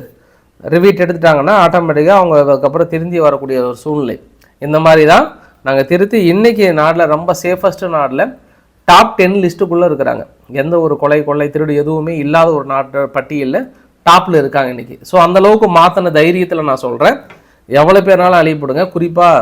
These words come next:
ரொம்ப விகண்டாவாத குற்றவாளிகளை எங்ககிட்ட அனுப்பிவிடுங்க. இந்த மாதிரி சிறைவாசமே போதும்,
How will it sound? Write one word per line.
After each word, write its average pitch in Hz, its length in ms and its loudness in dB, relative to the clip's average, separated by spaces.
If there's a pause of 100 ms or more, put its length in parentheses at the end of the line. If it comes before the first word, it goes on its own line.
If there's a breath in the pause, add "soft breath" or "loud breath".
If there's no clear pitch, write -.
(340)
ரொம்ப 160 300 0
விகண்டாவாத 165 640 4
குற்றவாளிகளை 143 600 0
எங்ககிட்ட 143 340 -4
அனுப்பிவிடுங்க. 127 480 -6 (440 soft breath)
இந்த 156 180 2
மாதிரி 170 260 2
சிறைவாசமே 175 640 2
போதும், 156 360 -2